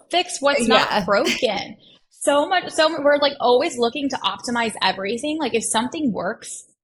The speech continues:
Speaker 2: Yeah.
Speaker 1: it's a playbook. Like, we teach play-, playbooks all the time inside of C E O school. That is something that part of, like,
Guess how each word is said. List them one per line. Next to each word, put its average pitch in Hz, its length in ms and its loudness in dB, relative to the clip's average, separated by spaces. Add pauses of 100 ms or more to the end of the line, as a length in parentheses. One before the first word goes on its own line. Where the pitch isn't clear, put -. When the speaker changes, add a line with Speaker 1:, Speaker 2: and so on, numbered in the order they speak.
(160)
Speaker 2:
Yeah. - 80 2
Speaker 1:
it's 240 120 -2
a 247 40 2
playbook. - 500 -2
Like, 202 200 -6
we 240 160 -4
teach - 260 -6
play-, 247 200 -4
playbooks 208 520 -2 (140)
all 240 220 4
the 247 60 0
time 202 380 0 (540)
inside 220 400 4
of 190 80 -4
C 202 160 -4
E 185 40 2
O 170 100 0
school. - 260 -8
That 214 160 2
is 226 160 -2
something 214 380 -2
that 190 240 -2
part 190 200 0
of, 185 160 0 (340)
like, - 180 -4